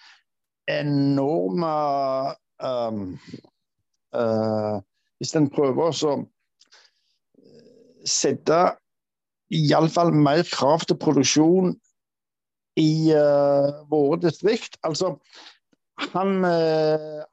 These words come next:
Highland Cattle eller Dexter, eh, eh, kyr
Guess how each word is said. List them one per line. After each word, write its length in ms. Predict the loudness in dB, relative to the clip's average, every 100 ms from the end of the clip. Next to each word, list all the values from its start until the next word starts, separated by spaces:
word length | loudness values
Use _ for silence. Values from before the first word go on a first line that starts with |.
| _
Highland 400 | -4 -2 -2 -4
Cattle 680 | -6 -10 -12 -8 -6 -4 -2
eller 200 | -2 -4 -10 _
Dexter, 1600 | -10 -10 -10 -6 -4 -2 -2 -4 -4 -2 -2 -2 -2 -2 -4 -6
eh, 40 | -8 -20 -20 _ _ _ _ _ _ _ _
eh, 1000 | -6 -4 -2 -2 -2 -6 -16 -18 -12 -10 -10 -14
kyr 640 | -4 0 2 2 2 0